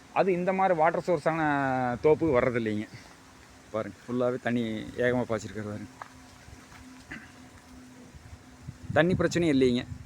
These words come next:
நல்ல ஒரு தண்ணி சௌகரியத்தோட மெயின் ரோடு பக்கம் வாங்கணும்னு நினைக்கிறவங்களுக்கு இந்த தோப்பு யூஸ் ஆகுங்க. வந்து பாருங்க, கண்டிப்பா பிடிக்கும்.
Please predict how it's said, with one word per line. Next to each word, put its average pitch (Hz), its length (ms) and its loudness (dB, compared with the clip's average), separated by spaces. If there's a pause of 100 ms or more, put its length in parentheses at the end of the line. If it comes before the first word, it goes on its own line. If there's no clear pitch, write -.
(260)
நல்ல 175 260 4
ஒரு 175 140 4
தண்ணி 175 640 2 (120)
சௌகரியத்தோட 160 800 6 (680)
மெயின் 165 240 2
ரோடு 175 240 6
பக்கம் 175 480 2 (220)
வாங்கணும்னு 156 420 6
நினைக்கிறவங்களுக்கு 151 420 2
இந்த 165 160 2
தோப்பு 139 280 2
யூஸ் 127 180 0
ஆகுங்க. 113 300 0 (1080)
வந்து 160 220 6
பாருங்க, 170 420 8
கண்டிப்பா 175 420 4
பிடிக்கும். 135 580 0